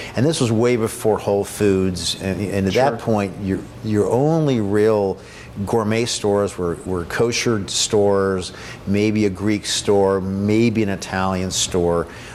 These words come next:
Speaker 1: Um, again, this was thirty years ago now, practically. And so, um, it was that kind of environment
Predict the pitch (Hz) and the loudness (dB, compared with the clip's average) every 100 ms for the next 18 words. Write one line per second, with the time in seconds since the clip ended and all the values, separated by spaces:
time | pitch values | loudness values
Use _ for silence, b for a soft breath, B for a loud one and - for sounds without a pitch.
0 | B 90 87 87 85 85 82 85 95 104 | B -2 0 0 0 -2 -4 -4 -2 -2
1 | 90 - 101 101 87 - - 101 98 135 | -4 -2 2 2 2 -2 -4 0 2 2
2 | 123 110 76 73 73 69 - 92 80 - | 0 -4 -4 -6 -8 -10 -6 -6 -6 -6
3 | 85 78 76 B B B B - 117 - | -10 -10 -12 B B B B -2 0 2
4 | 120 110 101 95 - 104 98 98 - 117 | 2 2 2 -2 -2 0 0 -2 0 2
5 | 110 95 131 143 - 127 113 101 98 87 | 2 2 0 0 -4 -2 0 0 0 0
6 | 101 107 104 95 | 0 0 -2 -4